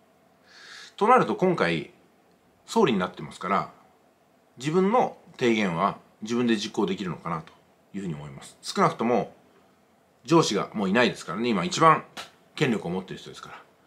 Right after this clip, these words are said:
ただやっぱり総理になると総理になったで、いろんな人の顔色も伺わないといけないんで、もしかしたら財務省が「ダメよ」っていう可能性もあります。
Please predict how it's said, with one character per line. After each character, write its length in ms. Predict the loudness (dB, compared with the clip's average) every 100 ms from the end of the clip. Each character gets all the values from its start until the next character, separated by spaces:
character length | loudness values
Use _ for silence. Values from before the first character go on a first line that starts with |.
| _
た 120 | -2 2
だ 60 |
や 40 | 4
っ 20 |
ぱ 60 |
り 60 | 4
総 200 | 4 4
理 60 | 6
に 60 |
な 80 | 4
る 60 | 4
と 80 |
総 120 | 2 2
理 80 |
に 60 | 2
な 60 | 0
っ 40 |
た 80 | 0
で、 400 | 2 2 0 -8 -20 -18 -2
い 40 |
ろ 80 | 2
ん 60 |
な 80 | 2
人 160 | 2 0
の 120 | 0
顔 280 | 2 4 4
色 80 | 2
も 100 | 2
伺 180 | 2
わ 140 | 4 4
な 60 |
い 40 | 2
と 60 |
い 20 | -2
け 60 |
な 80 | -8
い 60 | -6
ん 40 |
で、 120 | -4
も 140 | -2 -2
し 40 |
か 100 | -2
し 60 | 2
た 80 |
ら 220 | 4 4 -2 -20 _ _ _ -6
財 160 | -2
務 140 | -2 -2
省 180 | -2
が 240 | 2 0 0 -12 _ _ -8
「ダ 100 | -2
メ 100 | 0
よ」 200 | 0 -2 -12 _
っ 40 | -6
て 80 | -4
い 20 |
う 80 | -4
可 140 | -4
能 100 | -4
性 140 | -2
も 100 | -4
あ 60 | -4
り 80 | -8
ま 80 | -14
す。 340 | -14 -16 -20